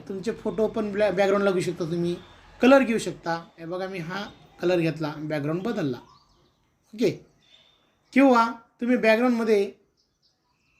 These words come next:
ग्रेडियंट घेऊ शकता वेगवेगळ्या पद्धतीचे कलरमध्ये, तर ते सुद्धा आपण घेऊ शकतो. ओके, किंवा बॅकग्राऊंडमध्ये तुम्ही स्ट्रक्चर घेऊ शकता. वेगवेगळ्या पद्धतीचे स्ट्रक्चर्स असतात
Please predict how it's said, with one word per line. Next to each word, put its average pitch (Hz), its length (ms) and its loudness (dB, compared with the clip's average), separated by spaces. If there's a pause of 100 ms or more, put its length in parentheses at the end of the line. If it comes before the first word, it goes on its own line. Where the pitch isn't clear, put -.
(240)
ग्रेडियंट 233 460 4
घेऊ 208 180 2
शकता 160 520 -6 (600)
वेगवेगळ्या 202 380 4
पद्धतीचे 170 640 -2
कलरमध्ये, 170 640 0 (720)
तर 151 160 -8
ते 180 100 0
सुद्धा 151 220 -2
आपण 165 240 -4 (360)
घेऊ 147 220 2
शकतो. 127 320 -8 (760)
ओके, 190 240 0 (460)
किंवा 240 160 6
बॅकग्राऊंडमध्ये 240 520 4
तुम्ही 226 220 -2
स्ट्रक्चर - 520 -2
घेऊ 208 140 0
शकता. 147 480 -6 (640)
वेगवेगळ्या 226 440 0
पद्धतीचे 208 260 -2
स्ट्रक्चर्स - 680 -8
असतात 147 360 -4